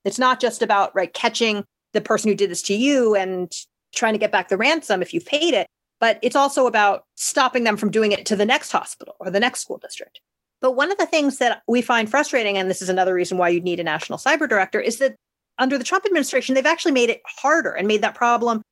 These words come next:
that you talk about with the insurance companies worse, because the Treasury Department issued guidance saying, look, some of these people who are doing the ransoms live in sanctioned countries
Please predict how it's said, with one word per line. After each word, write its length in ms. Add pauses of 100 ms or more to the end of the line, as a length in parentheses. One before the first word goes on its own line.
(140)
that 80
you 80
talk 220
about 160
with 100
the 60
insurance 380
companies 540
worse, 520 (260)
because 440
the 80
Treasury 440
Department 460
issued 300
guidance 500
saying, 520 (380)
look, 320
some 300
of 60
these 160
people 240
who 80
are 60
doing 220
the 100
ransoms 580
live 260
in 220
sanctioned 600
countries 420